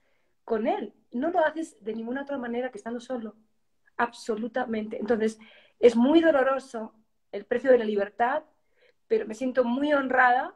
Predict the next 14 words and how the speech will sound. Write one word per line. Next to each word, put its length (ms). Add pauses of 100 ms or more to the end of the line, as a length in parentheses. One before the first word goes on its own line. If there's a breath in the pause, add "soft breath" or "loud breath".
de 300
que 520
Dios, 300
el 340
universo, 400
quien 140
sea, 120
me 200
haya 400 (680 soft breath)
dado 420
la 80
herramienta 520
para, 400
para, 460